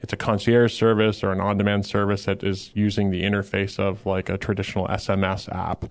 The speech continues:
Um, there's a bunch of them out there, right? They all have great designers, they all have great engineers, they have great marketers.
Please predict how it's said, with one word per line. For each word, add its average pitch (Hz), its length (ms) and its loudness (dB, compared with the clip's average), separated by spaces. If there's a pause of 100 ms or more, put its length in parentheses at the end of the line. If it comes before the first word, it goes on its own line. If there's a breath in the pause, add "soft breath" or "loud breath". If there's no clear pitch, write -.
(140 loud breath)
Um, 104 260 2
there's 127 200 4
a 151 80 4
bunch 139 240 2
of 117 80 -2
them 101 80 2
out 101 200 0
there, 92 160 -2
right? 98 240 0
They 113 120 2
all 107 240 4
have 110 320 0
great 101 520 -2
designers, 101 580 0
they 98 120 0
all 104 160 2
have 110 160 0
great 104 200 0
engineers, 107 580 2
they 101 120 -2
have 101 140 -2
great 104 220 -4
marketers. 104 580 0